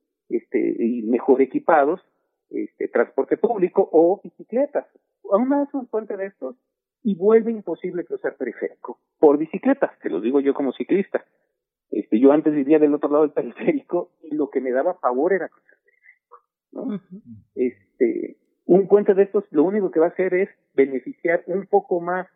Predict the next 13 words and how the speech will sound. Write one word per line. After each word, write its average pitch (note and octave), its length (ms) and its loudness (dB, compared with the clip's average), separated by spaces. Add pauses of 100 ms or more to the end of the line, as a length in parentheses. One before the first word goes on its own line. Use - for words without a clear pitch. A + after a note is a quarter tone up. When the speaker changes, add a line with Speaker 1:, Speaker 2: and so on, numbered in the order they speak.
(100)
Speaker 1:
durante B2+ 400 -2
muy E3 260 -4
poco F3 300 -4
tiempo D#3 420 -4
a A#2+ 40 -2
ese B2 140 -8
veinte C#3 300 -4
por - 220 -10
ciento, - 240 -10
veinte, A#2+ 260 -6
veinticinco - 400 -4
por C#3+ 180 -2
ciento, C#3 300 -8